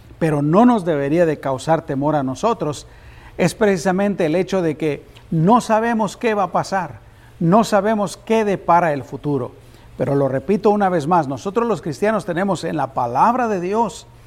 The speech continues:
todo lo que va a suceder y qué es lo que va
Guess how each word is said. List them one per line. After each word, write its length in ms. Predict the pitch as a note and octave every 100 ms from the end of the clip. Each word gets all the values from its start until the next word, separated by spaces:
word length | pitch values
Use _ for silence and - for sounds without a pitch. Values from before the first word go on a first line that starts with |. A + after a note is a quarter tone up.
| - - - - - - - - - - -
todo 360 | G#3 B3 B3 A#3+
lo 180 | G3 D#3
que 120 | D#3
va 260 | C#3+ F3
a 60 | F3
suceder 540 | - C#3+ D3+ C3 B2+
y 140 | B2+ B2 -
qué 440 | A3 A#3+ G#3+ A#3
es 120 | A#3 F3+
lo 180 | F3
que 140 | C#3+ C#3+
va 360 | C#3 D#3 C#3+